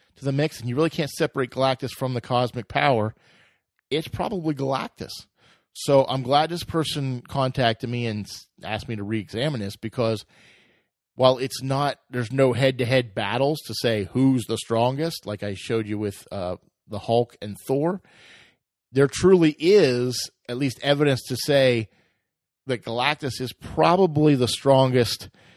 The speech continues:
without having to do too much to prove it. Um, and he really could flick Thor away with his finger, uh, when he's fully filled with the energy of a p-, destroyed planet. So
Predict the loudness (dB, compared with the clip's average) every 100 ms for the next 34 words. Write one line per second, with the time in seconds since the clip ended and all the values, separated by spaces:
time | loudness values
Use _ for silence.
0 | _ -4 4 6 6 4 2 0 2 0
1 | 0 0 2 2 0 -8 -10 -4 -2 0
2 | -2 -6 -10 _ _ _ _ -2 0 -2
3 | -4 -6 -12 _ _ _ -10 -4 -2 0
4 | 2 2 0 -2 -4 -4 -4 -4 -6 -10
5 | -2 2 2 2 0 0 0 -4 -6 -16
6 | -16 -12 -10 -4 -4 -2 -4 -6 _ _
7 | _ -10 -6 -4 -4 -2 -2 -4 -8 -4
8 | -4 -2 -6 -10 _ -8 -4 -2 -2 -6
9 | -10 -8 -8 -8 -8 -8 -8 -8 -10 -18
10 | -16 -16 _ -14 -8 -8 -6 -8 -8 -12
11 | -18 _ _ _ _ _ -10 -2 0 0
12 | -4